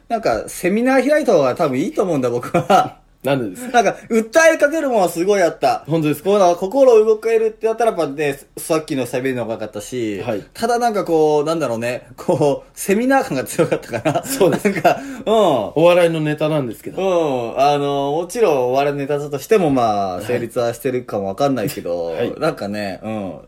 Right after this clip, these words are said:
Speaker 1: セミナーっぽかった、なんか。
Speaker 2: 本当ですか？
Speaker 1: 俺も一瞬なんかちょっと心動いたもん、なんか。
Speaker 2: お笑いではなかったですか？
Speaker 1: お笑いではなかったね、やっぱり。
Speaker 2: そうですか。
Speaker 1: うん。
Speaker 2: 僕はやっぱり向いてないんでしょうか。
Speaker 1: え、普段からそういう喋り方なの？
Speaker 2: はい。
Speaker 1: なんかこう、も-、もっとラ-、ラ-、ラフというかさ。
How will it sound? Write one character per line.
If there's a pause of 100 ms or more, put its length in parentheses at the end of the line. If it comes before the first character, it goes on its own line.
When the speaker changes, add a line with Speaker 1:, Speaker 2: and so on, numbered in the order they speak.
Speaker 1:
セ
ミ
ナ
ー
っ
ぽ
か
っ
た、
な
ん
か。
Speaker 2:
本
当
で
す
か？
Speaker 1:
俺
も
一
瞬
な
ん
か
ち
ょ
っ
と
心
動
い
た
も
ん、
な
ん
か。 (160)
Speaker 2:
お
笑
い
で
は
な
か
っ
た
で
す
か？
Speaker 1:
お
笑
い
で
は
な
か
っ (100)
た
ね、
や
っ
ぱ
り。
Speaker 2:
そ
う
で
す
か。
Speaker 1:
う
ん。
Speaker 2:
僕
は
や
っ
ぱ
り
向
い
て
な
い
ん
で
し
ょ
う
か。
Speaker 1:
え、
普
段
か
ら
そ
う
い
う
喋
り
方
な
の？
Speaker 2:
は
い。
Speaker 1:
な
ん
か
こ
う、
も-、
も
っ
と
ラ-、
ラ-、
ラ (160)
フ
と
い
う
か
さ。